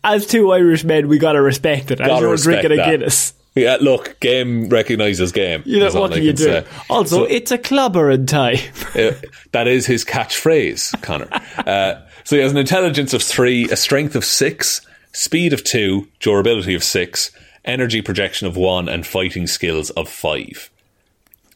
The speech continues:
Speaker 1: Pretty strong. He's, he's the powerhouse.
Speaker 2: Yeah, he's pretty good across the board, quite honestly.
Speaker 1: Yeah.
Speaker 2: Um, I just love how, like, he's basically, he could be as strong as the Hulk if he didn't hold back and if he wasn't such a nice man,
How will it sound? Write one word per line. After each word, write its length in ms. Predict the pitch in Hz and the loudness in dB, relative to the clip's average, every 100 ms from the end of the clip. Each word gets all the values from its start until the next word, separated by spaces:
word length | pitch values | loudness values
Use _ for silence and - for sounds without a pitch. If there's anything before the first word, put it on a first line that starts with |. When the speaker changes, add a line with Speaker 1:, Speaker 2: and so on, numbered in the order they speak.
| _ - | _ 0
Speaker 1:
Pretty 220 | 180 143 | 2 2
strong. 440 | - 160 139 113 | 2 2 2 0
He's, 200 | - 135 | -2 0
he's 280 | 147 156 147 | 2 2 2
the 80 | 135 | 2
powerhouse. 760 | 139 175 160 139 117 - - - - | 0 2 2 0 -2 -4 -6 -10 -2
Speaker 2:
Yeah, 300 | 156 143 - - | 2 2 0 -2
he's 160 | 135 | -2
pretty 240 | 135 190 147 | 2 2 4
good 180 | 139 104 | 2 0
across 340 | - 104 - | -2 -4 -2
the 100 | 95 | -2
board, 460 | 90 85 - - - | 0 0 -2 -8 -8
quite 280 | 98 82 78 | -4 -4 -4
honestly. 520 | 78 113 104 55 - _ - - | -4 -2 -2 -4 -10 _ -20 -8
Speaker 1:
Yeah. 200 | 87 87 | -4 -2
Speaker 2:
Um, 180 | 85 85 - _ - | -2 -6 -14 _ 0
I 160 | 196 | 0
just 200 | 170 151 | 2 0
love 260 | 135 123 110 | 2 2 0
how, 440 | 104 92 87 78 _ _ _ _ _ _ _ - | -2 0 0 -4 _ _ _ _ _ _ _ -4
like, 160 | 117 | -2
he's 240 | 139 127 104 _ - | 0 -2 -4 _ -2
basically, 720 | 170 175 - 139 127 107 92 | 0 0 0 -2 0 0 0
he 160 | 107 127 | -2 -4
could 240 | 156 165 | 0 2
be 340 | 143 139 123 107 | 2 2 2 0
as 160 | 107 | 0
strong 300 | - 113 101 | 0 -2 -2
as 100 | 90 | -4
the 80 | 87 | -2
Hulk 280 | 92 85 - | -2 -4 -4
if 80 | 85 | -6
he 100 | 87 | -4
didn't 220 | 85 85 | -6 -4
hold 280 | 95 87 82 | -2 -2 0
back 280 | 85 82 - | -4 -4 -8
and 80 | |
if 80 | 92 | -8
he 60 | 90 | -4
wasn't 300 | 85 82 82 | -4 -4 -8
such 200 | 85 - | -6 -6
a 40 | |
nice 360 | 80 78 76 - | -6 -6 -6 -6
man, 360 | 76 65 - | -6 -8 -14